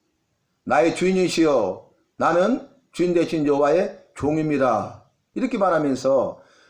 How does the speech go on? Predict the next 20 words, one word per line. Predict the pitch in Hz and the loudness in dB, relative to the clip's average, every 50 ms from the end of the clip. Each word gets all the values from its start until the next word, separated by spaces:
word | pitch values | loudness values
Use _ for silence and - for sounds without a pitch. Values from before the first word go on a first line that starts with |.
| _ _ _ _ _ _ | _ _ _ _ _ _
주인 | - 220 240 262 247 | -4 0 2 2 4
되신 | 254 233 202 220 208 | 4 2 2 2 2
여호와께서 | 185 180 180 185 185 185 175 160 147 147 143 | 2 2 4 2 2 2 0 -2 -2 -2 -2
종된 | - 180 196 190 175 180 175 160 143 127 | -2 -2 0 0 0 0 0 2 2 0
나에게 | 113 113 120 135 151 160 127 120 110 104 107 120 123 104 - - - - _ _ _ _ _ _ _ _ _ _ _ _ _ _ - _ _ - 92 | 2 2 2 2 2 2 2 0 0 0 2 2 0 0 -2 -6 -14 -20 _ _ _ _ _ _ _ _ _ _ _ _ _ _ -20 _ _ -8 -2
은혜를 | 120 156 175 196 220 233 233 233 196 | -2 0 2 2 2 2 0 -2 -2
베풀어 | - 208 - - - 160 151 143 | -2 -4 -4 -4 -2 -2 -2 -2
주시다니요. | - - - - 127 - 107 98 98 95 90 85 76 - - - - _ _ _ _ _ _ _ _ _ | -2 -4 -6 -6 -4 -2 -2 -2 -2 -4 -6 -8 -10 -14 -16 -18 -18 _ _ _ _ _ _ _ _ _
감사합니다. | - - - - 254 - - 151 151 147 143 139 135 - - - _ _ _ _ _ _ _ _ _ _ _ _ _ _ _ _ _ _ _ _ _ _ _ _ _ _ _ _ _ _ _ _ _ _ - | -16 -14 -12 -12 -12 -10 -6 -6 -6 -6 -6 -8 -8 -10 -12 -20 _ _ _ _ _ _ _ _ _ _ _ _ _ _ _ _ _ _ _ _ _ _ _ _ _ _ _ _ _ _ _ _ _ _ -4
"나는 | 117 151 185 220 233 226 214 175 | 0 0 2 2 2 2 2 2
누구이오며 | 180 202 202 277 285 262 262 254 240 233 214 208 208 208 185 156 - - - - - - _ _ _ _ _ _ _ _ _ - | 0 0 2 2 4 4 4 4 4 2 2 2 2 4 2 2 0 -2 -6 -10 -16 -20 _ _ _ _ _ _ _ _ _ -4
내 | - 160 202 214 | 0 0 2 2
집은 | 202 220 208 220 214 180 147 | 2 2 2 2 2 2 2
무엇이기에 | 151 196 269 262 262 262 247 196 208 220 220 233 214 151 104 - - - _ _ _ _ _ _ _ _ - - | 2 2 2 2 0 -2 -2 -2 0 2 2 2 2 0 0 -2 -6 -16 _ _ _ _ _ _ _ _ -4 0
여기까지 | 135 165 185 220 190 - 208 202 185 190 | 0 0 0 -2 -2 0 0 0 2 2
이르게 | 185 180 196 160 180 | 2 0 0 0 0
하셨나이까? | 170 170 - 190 185 180 165 160 160 - - 190 175 135 104 - - - - - | -2 0 -2 -2 -2 0 0 -2 -2 0 0 0 2 2 0 -2 -6 -8 -2 0
은혜를 | 160 196 214 214 214 202 185 | 2 4 4 4 4 2 0
베풀어 | - 190 - - 185 185 170 | 0 -2 -4 -2 -2 -2 -2
주셨나이까? | - - - 170 170 165 165 143 131 135 131 - - 190 202 175 120 - - - | -2 -4 -4 -2 -2 0 0 0 0 -2 -2 0 0 2 2 2 0 -2 -6 -12